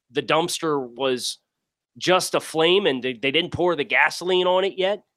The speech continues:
<laughs> "Nebraska, Illinois is my daughter's first career Big Ten Conference game, and I wouldn't change this first quarter for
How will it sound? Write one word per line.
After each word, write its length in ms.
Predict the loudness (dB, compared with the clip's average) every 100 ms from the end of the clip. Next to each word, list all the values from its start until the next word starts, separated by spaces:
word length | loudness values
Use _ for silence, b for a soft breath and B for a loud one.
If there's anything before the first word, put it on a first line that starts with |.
| -20
<laughs> 600 | -20 _ _ -8 -8 -2
"Nebraska, 580 | 0 4 4 4 2 0
Illinois 360 | 2 2 0
is 120 | 0
my 120 | 0 0
daughter's 400 | 2 2 0 -6
first 300 | -6 -6 -6
career 200 | -6 -6
Big 280 | -4 -4
Ten 200 | -2 -2
Conference 440 | -2 -2 -2 -4 -8
game, 200 | -4 -2
and 80 | -2
I 60 |
wouldn't 260 | -2 -4 -6
change 360 | -4 -4 -4 -4
this 180 | -6
first 340 | -6 -6 -6 -6
quarter 280 | -4 -2 -4
for 200 | -6